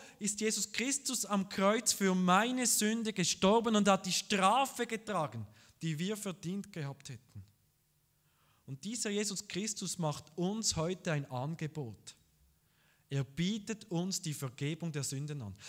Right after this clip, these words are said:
Wisst ihr, Gott sagt uns nicht so, "Lieber Mensch, jetzt streng dich mal ein bisschen an. Dann kannst du dir den Himmel vielleicht verdienen.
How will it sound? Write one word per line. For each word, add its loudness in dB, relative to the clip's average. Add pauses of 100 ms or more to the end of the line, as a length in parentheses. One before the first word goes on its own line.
Wisst 2
ihr, 4
Gott 6
sagt 8
uns 2
nicht -2
so, 6
"Lieber 0
Mensch, 2
jetzt -2
streng 4
dich -4
mal 4
ein 2
bisschen 0
an. -2 (840)
Dann 0
kannst 2
du 2
dir 0
den 0
Himmel 2
vielleicht -4
verdienen. -8